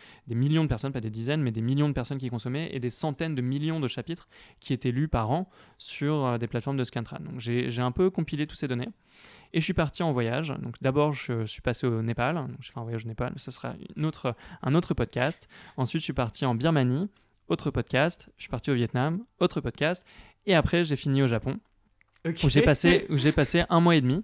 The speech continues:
Speaker 2: Ok.
Speaker 1: Euh, j'ai passé un mois et demi au Japon avec, euh, trois premières semaines où j'ai vraiment travaillé sur ma présentation, les premiers écrans de la plateforme. Donc j'ai designé en fait les premiers écrans de,
Speaker 2: Toi-même.
Speaker 1: de manga point i o moi-même.
Speaker 2: Mais t-, d-,
Speaker 1: Ouais.
Speaker 2: t'en as pas parlé, mais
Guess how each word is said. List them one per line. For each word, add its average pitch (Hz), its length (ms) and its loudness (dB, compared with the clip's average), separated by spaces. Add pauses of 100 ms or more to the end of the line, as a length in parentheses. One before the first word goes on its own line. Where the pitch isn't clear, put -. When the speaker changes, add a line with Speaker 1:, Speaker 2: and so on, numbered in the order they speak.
(460)
Speaker 2:
Ok. 131 120 -10
Speaker 1:
Euh, 117 460 0
j'ai 110 140 -4
passé 120 220 0
un 170 80 2
mois 151 120 4
et 139 40 6
demi 151 160 4
au 139 40 6
Japon 165 520 0
avec, 135 420 0
euh, 117 120 0
trois - 220 0
premières 151 300 0
semaines 131 480 0 (400)
où 160 240 4
j'ai 139 140 2
vraiment 139 340 2
travaillé 131 460 0
sur 139 300 -2
ma 135 120 4
présentation, 147 680 -2 (320)
les 139 160 4
premiers 160 340 2
écrans 143 220 0
de 135 60 4
la 127 60 4
plateforme. 120 380 -2
Donc 127 140 -2
j'ai 110 80 -6
designé 127 440 2
en 127 80 0
fait 123 140 -8
les 120 80 -8
premiers 127 280 -2
écrans 127 260 -2
de, - 60 0
Speaker 2:
Toi-même. 117 140 -2
Speaker 1:
de 117 60 -4
manga 117 240 0
point 117 160 -4
i 117 80 -2
o 120 60 -2
moi-même. 120 380 -2 (200)
Speaker 2:
Mais 151 120 -4
t-, - 120 -20
d-, 127 160 -20 (420)
Speaker 1:
Ouais. 147 80 2
Speaker 2:
t'en 147 100 -2
as 139 60 -6
pas 147 120 -12
parlé, 156 200 -10
mais 175 140 -10